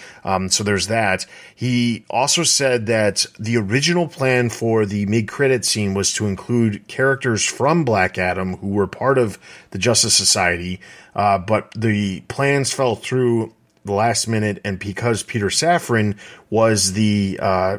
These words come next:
producer for the Suicide Squad and Peacemaker, he made some phone calls, and, uh, Harcourt and Economos were able to get on set very quickly, and that's why that scene came to be what it was. But it was intended to be Justice Society characters,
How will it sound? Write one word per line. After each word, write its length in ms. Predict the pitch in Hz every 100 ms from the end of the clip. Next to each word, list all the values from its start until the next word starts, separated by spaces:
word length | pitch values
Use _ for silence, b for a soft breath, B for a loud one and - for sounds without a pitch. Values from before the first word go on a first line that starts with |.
| -
producer 640 | - 95 113 151 - 107
for 640 | 95 - 117 107 101 95 -
the 100 | -
Suicide 500 | 95 120 113 120 104
Squad 300 | - 117 104
and 140 | 92 87
Peacemaker, 720 | 170 160 - 104 - 98 92 B B
he 220 | B 139 143
made 200 | 135 113
some 140 | 113
phone 300 | 110 123 120
calls, 540 | 113 113 101 - - - _
and, 600 | 107 104 104 101 98 - b b b b -
uh, 320 | 98 98 90
Harcourt 440 | 110 113 - 113
and 120 | 101
Economos 560 | 107 107 104 104 104 -
were 80 | 101
able 240 | 104 101
to 360 | - 101 95 90 - - - 110
get 240 | 107 123 - _ _ -
on 260 | 117 120
set 440 | 110 - 127 110 -
very 460 | 95 92 113 117
quickly, 640 | 101 - 113 107 104 98 92 B B B -
and 520 | 101 101 101 98 92
that's 300 | 104 107 -
why 140 | 110
that 180 | 104 98
scene 320 | - 107 104
came 320 | 92 107 107
to 100 | 95
be 220 | 87 101 98
what 220 | 92 98
it 80 | 87
was. 400 | 90 87 - -
But 160 | 98
it 20 |
was 160 | 98 92
intended 460 | 95 - 147 147 101
to 80 |
be 200 | 98 101
Justice 380 | 90 110 107 101
Society 460 | - - 101 98 92
characters, 580 | 101 98 85 95 87